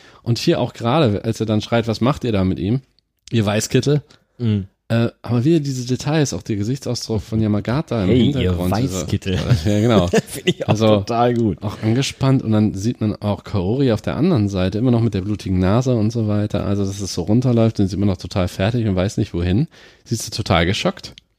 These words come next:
Speaker 1: Aber Kaneda ist derjenige, auf den es ankommt im Endeffekt, der dann sagt, der dann die erste Reaktion zeigt.
Speaker 2: Und
Speaker 1: Er
Speaker 2: die
Speaker 1: ist
Speaker 2: Initiative ergreift,
Speaker 1: und die
Speaker 2: ja.
Speaker 1: Initiative ergreift. Ohne ihn tun die gar nichts.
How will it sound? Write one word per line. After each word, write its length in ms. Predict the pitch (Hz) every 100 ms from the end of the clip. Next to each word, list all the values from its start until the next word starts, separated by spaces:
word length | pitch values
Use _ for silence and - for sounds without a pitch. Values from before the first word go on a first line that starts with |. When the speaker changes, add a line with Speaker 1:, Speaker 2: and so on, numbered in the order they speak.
| _ _ _ -
Speaker 1:
Aber 160 | 110
Kaneda 360 | - 170 196 190
ist 180 | 139 -
derjenige, 340 | 165 165 156
auf 120 | 127
den 200 | - 139
es 160 | 131 -
ankommt 540 | - 139 156 - 92
im 100 | 80
Endeffekt, 560 | 73 78 101 - - -
der 160 | 80 95
dann 220 | 101 101
sagt, 320 | 104 104 101
der 80 | 107
dann 160 | 110
die 100 | 113
erste 320 | - 139 - 113
Reaktion 480 | 110 - - 110
zeigt. 540 | 110 - 131 92 - - _ _ _ _ _
Speaker 2:
Und 100 | 104
Speaker 1:
Er 60 | 117
Speaker 2:
die 40 | 107
Speaker 1:
ist 40 |
Speaker 2:
Initiative 420 | 101 104 101 107 95
ergreift, 340 | 82 82 78
Speaker 1:
und 120 | -
die 20 | 131
Speaker 2:
ja. 80 |
Speaker 1:
Initiative 460 | 135 127 127 - 151
ergreift. 340 | 98 95 -
Ohne 160 | 117 170
ihn 220 | - 147
tun 200 | 139 151
die 140 | 131 101
gar 220 | 120 165
nichts. 400 | 78 - - -